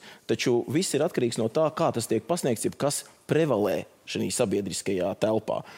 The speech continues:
Un bieži vien mēs vairāk sadzirdam tās negatīvās pieredzes, vai tas ir bez tabū raidījums, vai vēl kāds, vai, vai kāda problēma, kas tiek aprakstīta. Tas, kas mums ir vajadzīgs, mums ir jāparāda arī šīs, nu, pamatā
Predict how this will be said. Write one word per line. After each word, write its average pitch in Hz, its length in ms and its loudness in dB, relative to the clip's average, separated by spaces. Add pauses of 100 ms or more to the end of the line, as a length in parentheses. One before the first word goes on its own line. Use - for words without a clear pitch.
(140)
Un 110 200 2
bieži 131 340 2
vien 185 220 2
mēs 120 180 2
vairāk 139 300 2
sadzirdam 110 500 0
tās 113 220 0
negatīvās 101 580 0
pieredzes, 98 400 0
vai 233 120 0
tas - 180 -4
ir - 60 -2
bez - 180 -2
tabū 147 380 0
raidījums, 113 420 2
vai 95 140 -2
vēl 131 180 2
kāds, 104 300 0
vai, 95 180 0
vai 92 160 -2
kāda 107 320 -2
problēma, 123 420 2
kas 110 140 -2
tiek 104 220 0 (280)
aprakstīta. - 500 -2
Tas, 170 180 0
kas 123 140 -2
mums 117 200 0
ir 117 80 -2
vajadzīgs, 160 400 0
mums - 160 -2
ir 117 140 0
jāparāda 113 640 2 (300)
arī 110 200 2
šīs, 101 400 -2
nu, 117 140 0 (160)
pamatā 113 500 2